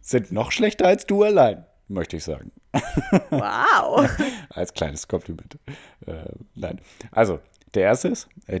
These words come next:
Speaker 1: das wird Folgen haben. Amber Heard und Johnny Depp nehmen an Reality-Show teil.
Speaker 2: Aha,
Speaker 1: Mhm.
Speaker 2: boah, krass.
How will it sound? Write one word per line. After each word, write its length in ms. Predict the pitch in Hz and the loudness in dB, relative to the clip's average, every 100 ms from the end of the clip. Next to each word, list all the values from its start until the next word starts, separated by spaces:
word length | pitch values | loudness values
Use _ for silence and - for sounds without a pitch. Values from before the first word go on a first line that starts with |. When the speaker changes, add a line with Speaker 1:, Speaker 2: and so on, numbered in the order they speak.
| - | 2
Speaker 1:
das 240 | 139 - | 2 4
wird 140 | 139 - | 0 2
Folgen 420 | 123 156 113 78 | 4 4 0 -2
haben. 280 | 73 78 - - - | -4 -4 -8 -8 0
Amber 300 | 107 123 92 | 4 4 4
Heard 240 | 95 143 | 4 4
und 160 | 101 95 | 2 2
Johnny 220 | 101 110 | 2 4
Depp 240 | 101 113 | 2 0
nehmen 200 | 110 107 | -2 -2
an 120 | 95 95 | -2 0
Reality-Show 640 | 87 107 135 - - 87 | 2 2 0 -4 -4 -4
teil. 320 | 82 78 87 151 _ _ _ _ _ _ _ _ _ _ - | -2 0 -2 -4 _ _ _ _ _ _ _ _ _ _ -16
Speaker 2:
Aha, 480 | 175 165 165 208 480 508 | -10 -8 2 6 6 4
Speaker 1:
Mhm. 80 | - | -6
Speaker 2:
boah, 220 | - 226 | -4 -4
krass. 800 | - - - 906 - 220 254 - | -4 2 4 6 4 4 -2 -8